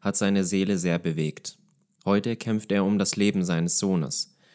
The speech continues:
bei dem auch Krebs diagnostiziert wurde.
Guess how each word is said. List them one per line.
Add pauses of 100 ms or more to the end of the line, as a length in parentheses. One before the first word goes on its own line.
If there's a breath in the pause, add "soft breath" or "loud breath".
(140 soft breath)
bei
dem
auch
Krebs
diagnostiziert
wurde.